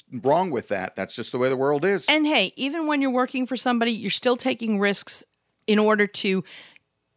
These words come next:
Speaker 2: climb the, you know, climb the ladder of the corporation, climb the business. So sit down,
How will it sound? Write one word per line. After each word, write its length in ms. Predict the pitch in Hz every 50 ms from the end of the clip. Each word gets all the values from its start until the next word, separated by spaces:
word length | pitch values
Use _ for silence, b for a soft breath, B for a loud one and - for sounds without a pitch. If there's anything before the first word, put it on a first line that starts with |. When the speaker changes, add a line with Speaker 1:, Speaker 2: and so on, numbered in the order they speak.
| _
Speaker 2:
climb 380 | - - - 247 226 220 220 220
the, 200 | 208 208 - -
you 140 | - 214 202
know, 100 | 185 185
climb 360 | - - - 240 240 240 240
the 80 | 233 226
ladder 420 | 226 208 208 208 214 202 196 - -
of 140 | - 190 175
the 80 | 202 190
corporation, 580 | - 208 185 185 196 185 180 185 - 202 180
climb 240 | - - 185 175 185
the 80 | 180 175
business. 360 | 180 160 160 - - 160 -
So 360 | - - - 247 185 143 - b b b b b b b b b b b b b b _ _ _ _
sit 420 | - - - - 339 370 392 -
down, 540 | - 302 269 262 247 240 233 233 233 233 214